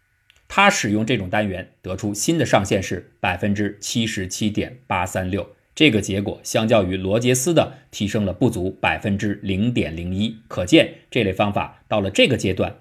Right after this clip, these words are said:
前进已经非常困难，下边得有重大改变才行。穆德没有退缩，他继续在已经很精细的 V cell 切割技术上精雕细琢。这种坚持啊，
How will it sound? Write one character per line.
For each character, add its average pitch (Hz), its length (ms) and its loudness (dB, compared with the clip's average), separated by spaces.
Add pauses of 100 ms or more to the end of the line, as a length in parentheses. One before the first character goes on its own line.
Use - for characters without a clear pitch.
前 90 240 -4
进 104 240 -2
已 87 100 -12
经 87 160 -10
非 120 160 0
常 87 160 -6
困 90 200 -4
难， 76 220 -10 (280)
下 135 180 4
边 98 220 -2
得 101 80 -8
有 98 180 0
重 139 240 0
大 110 160 -2
改 90 220 -6
变 104 220 -2
才 85 120 -12
行。 85 280 -12 (880)
穆 180 120 4
德 160 300 10
没 110 220 0
有 113 120 2
退 120 220 -4
缩， - 340 -6 (140)
他 - 160 0
继 180 220 0
续 123 160 2
在 120 260 4
已 90 220 -2
经 185 180 2
很 107 220 2
精 123 180 4
细 127 160 0
的 92 240 -2
V 120 140 0
cell 113 280 2
切 113 220 -4
割 117 140 0
技 117 160 -2
术 101 120 -2
上 92 320 -4
精 156 300 0
雕 120 220 6
细 113 200 0
琢。 82 220 -8 (640)
这 240 120 4
种 160 160 6
坚 208 240 4
持 110 200 -2
啊， 92 180 -2